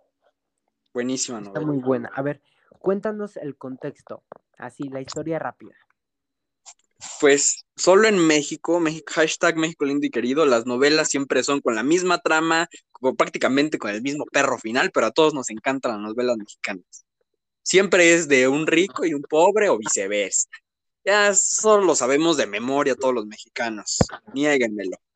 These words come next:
Speaker 2: Sí, eso sí.
Speaker 1: Ajá,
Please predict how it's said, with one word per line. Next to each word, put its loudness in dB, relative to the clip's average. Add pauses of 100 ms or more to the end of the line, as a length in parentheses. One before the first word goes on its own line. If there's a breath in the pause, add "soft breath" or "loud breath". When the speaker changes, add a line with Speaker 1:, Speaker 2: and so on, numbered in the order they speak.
(960)
Speaker 2:
Sí, -6
eso -8
sí. -14 (640)
Speaker 1:
Ajá, -8